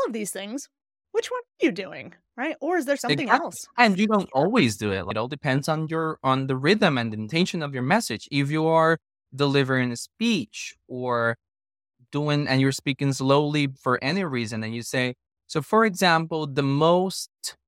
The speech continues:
Speaker 2: common things, you make that pause because it's
Speaker 1: Mm-hmm.
Speaker 2: part of your speech or whatever, you're definitely gonna say it naturally. Like, you're not gonna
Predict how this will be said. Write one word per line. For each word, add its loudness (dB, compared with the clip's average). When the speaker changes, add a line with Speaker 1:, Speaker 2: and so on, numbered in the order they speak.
Speaker 2:
common 4
things, -8
you 2
make 4
that 2
pause 6
because -6
it's -6
Speaker 1:
Mm-hmm. -6
Speaker 2:
part 6
of 0
your -4
speech -10
or -8
whatever, -2
you're -4
definitely 0
gonna -6
say -6
it -8
naturally. -4
Like, -10
you're -4
not 2
gonna -8